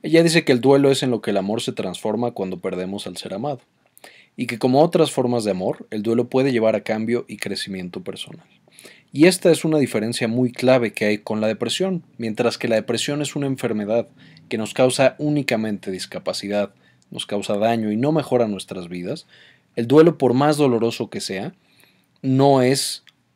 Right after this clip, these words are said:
hasta cierto punto una enfermedad. El duelo puede tener un componente normal y natural. Y es justamente este componente el que vamos a estar analizando. Ahora lo podemos considerar como partes de los trastornos de ánimo, que ya vimos también en el video de duelo, el pasado.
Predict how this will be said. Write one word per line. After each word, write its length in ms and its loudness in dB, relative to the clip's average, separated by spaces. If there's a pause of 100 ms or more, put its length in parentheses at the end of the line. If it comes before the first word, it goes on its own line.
(440)
hasta 320 0
cierto 420 -2
punto 380 -2
una 260 -6
enfermedad. 460 -8
El 140 -10
duelo 320 2
puede 380 0
tener 260 -4
un 120 -4
componente 720 -6
normal 520 -6 (100)
y 100 -10
natural. 480 -4 (560)
Y 80 6
es 100 4
justamente 760 2
este 200 -4
componente 680 -4
el 100 -6
que 140 -10
vamos 340 -8
a 60 -10
estar 400 -14
analizando. 580 -18 (320)
Ahora 120 8
lo 60 4
podemos 200 8
considerar 420 6
como 220 0
partes 340 2
de 80 0
los 160 -6
trastornos 600 -8
de 120 2
ánimo, 360 2
que 100 -6
ya 140 -2
vimos 320 -6
también 400 -2
en 60 -10
el 40 -10
video 380 -12
de 100 -8
duelo, 340 0
el 80 -6
pasado. 480 -8